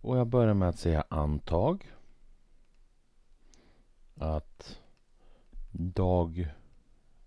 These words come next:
för dagränta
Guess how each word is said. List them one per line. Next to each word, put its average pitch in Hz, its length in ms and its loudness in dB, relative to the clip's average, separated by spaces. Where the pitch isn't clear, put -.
för 78 640 -2
dagränta 82 1080 0